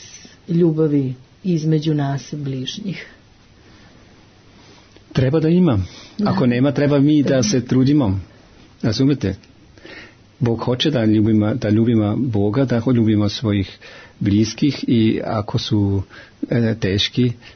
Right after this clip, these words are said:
Speaker 2: karakterom i ne znam, e, treba ih, ipak da ih volimo. I, i neprijatelje da treba da volimo.
Speaker 1: Kako se ispoljava ta ljubav?
Speaker 2: Pa,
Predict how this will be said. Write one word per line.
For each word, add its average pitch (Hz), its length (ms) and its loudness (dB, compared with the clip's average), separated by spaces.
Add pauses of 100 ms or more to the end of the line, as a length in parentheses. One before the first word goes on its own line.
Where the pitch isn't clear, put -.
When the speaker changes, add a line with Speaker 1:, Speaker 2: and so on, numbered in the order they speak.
(120)
Speaker 2:
karakterom 110 800 0
i 104 120 0 (300)
ne 98 160 2
znam, 98 360 0
e, 95 60 -4 (1080)
treba 98 260 0
ih, 101 340 -2
ipak 104 320 -6
da 113 80 0
ih 110 200 -4
volimo. 127 440 0 (640)
I, 117 60 0 (300)
i 123 100 2
neprijatelje 110 640 0
da 107 140 0
treba 98 220 -2
da 92 60 0
volimo. 87 420 -4 (840)
Speaker 1:
Kako 226 280 0
se 233 140 0
ispoljava 214 520 2
ta 151 180 -6
ljubav? 139 360 -4 (720)
Speaker 2:
Pa, 117 260 0